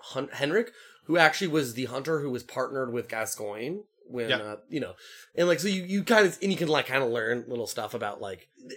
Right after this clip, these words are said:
Speaker 1: it really puts you in the world that, like, Gascoigne and Henrik, like, these were good men.
Speaker 2: Yeah.
Speaker 1: Like, you meet their, you meet Gascoigne's daughter.
Speaker 2: Yeah, Gascoigne had a family. He had a,
Speaker 1: Yeah.
Speaker 2: he had a wife and daughter, and they, like,
Speaker 1: All
Speaker 2: his,
Speaker 1: died.
Speaker 2: his, well, yes, but his connection to them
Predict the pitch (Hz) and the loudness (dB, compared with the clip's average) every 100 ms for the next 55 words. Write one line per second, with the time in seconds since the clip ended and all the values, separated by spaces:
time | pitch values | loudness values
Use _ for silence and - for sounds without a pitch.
0 | - 254 269 277 - 226 - 214 196 131 | -4 2 4 4 4 0 0 0 0 2
1 | 143 143 135 117 113 - 147 151 214 208 | 2 2 0 -4 -8 -4 -4 0 4 4
2 | 139 170 131 - 104 - 160 110 127 156 | 4 0 0 -4 -6 -4 -4 -4 0 0
3 | 107 123 98 98 - - _ _ _ 156 | 0 -6 -6 -10 -12 -20 _ _ _ 4
4 | 151 131 170 170 185 185 151 123 151 160 | 4 4 0 0 0 4 4 2 -4 -2
5 | 175 - 147 - 151 127 - 95 104 82 | -2 -4 -4 -2 0 -2 -4 -6 -6 -6
6 | 196 156 160 - 220 190 165 - 185 131 | -4 0 0 0 -2 0 0 0 -2 -2
7 | 90 143 147 117 95 95 143 190 156 143 | -6 2 6 6 4 -2 -6 -4 -2 0
8 | 165 165 131 127 165 131 123 139 127 151 | 0 -2 -2 2 2 2 -4 -6 0 2
9 | 196 196 165 - - 160 120 117 170 233 | 2 0 -4 -10 -4 -2 0 2 4 4
10 | - 95 - 202 - 185 190 - 143 92 | 2 -2 0 0 0 -2 -6 -2 -4 -4
11 | - 254 - 240 214 175 160 170 - 143 | -8 -8 -4 -2 -2 -6 -6 -6 -6 -6
12 | 117 98 92 90 | -8 -12 -14 -16